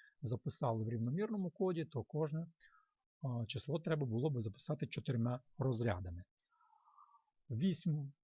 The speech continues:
м, окт, да? А, вісімкова система також показує тако собі, а, від нуля до семи, а потім один нуль — це вже буде вісім,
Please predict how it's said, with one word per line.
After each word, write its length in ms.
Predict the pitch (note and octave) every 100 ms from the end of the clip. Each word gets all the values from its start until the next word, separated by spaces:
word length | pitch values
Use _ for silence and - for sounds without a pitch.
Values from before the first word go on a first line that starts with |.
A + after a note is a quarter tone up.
| _ _ _ _ D3
м, 440 | C#3+ A3+ F3 F3+
окт, 320 | G#3+ E3 -
да? 280 | B2 G#3 G3+ B2+ E3 C4 B3+ _ _ _ - E3+
А, 480 | A#2 A2+ G#2+ G#2 F#2 G#2
вісімкова 480 | B2 - D3+ D3 C3
система 600 | D#3+ - A#3+ A3+ G3 F#3+
також 340 | - C3+ D3+ C3
показує 560 | - A2+ C3+ G#2+ A2+
тако 260 | G#2+ A#2 A#2
собі, 360 | - A2 G#2 F#2+ _ _ _ _ _ _ _ _ _ _ _ _ -
а, 380 | B2 A2 G#2 G2+ - _ _ _ _ -
від 160 | C#3+ C3
нуля 220 | C#3 A#2+
до 100 | A#2
семи, 340 | - F3 A#3+
а 80 | G#3+
потім 360 | - G3+ G#3+ E3+
один 380 | C3+ C3+ C#3
нуль — 200 | C#3 A3 A3
це 160 | -
вже 160 | G3+ C#3+
буде 220 | C#3 C#3+
вісім, 520 | C3 A#2 A2 - G3+